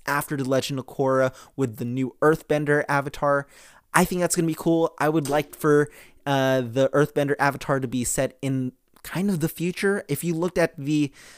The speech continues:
the concept art for, uh, Aang, it, it,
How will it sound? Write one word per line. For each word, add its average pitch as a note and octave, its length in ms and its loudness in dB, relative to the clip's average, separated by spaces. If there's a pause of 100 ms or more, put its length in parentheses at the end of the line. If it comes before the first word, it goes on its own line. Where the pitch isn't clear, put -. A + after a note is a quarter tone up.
(120)
the B2+ 220 2
concept D3+ 520 0
art C#3+ 220 4
for, C3+ 460 2
uh, C3 200 0 (100)
Aang, C#3+ 300 -2 (440)
it, C#3+ 200 -2
it, C#3 160 0